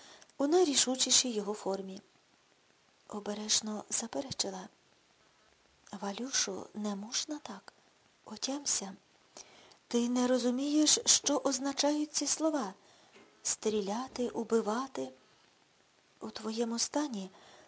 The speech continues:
Антуанетта ніжно провела долонею по кругленькій,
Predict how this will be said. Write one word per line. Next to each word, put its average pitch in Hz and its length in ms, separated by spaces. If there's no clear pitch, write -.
Антуанетта 269 720
ніжно 285 420
провела 269 420
долонею 277 480
по 262 180
кругленькій, 240 840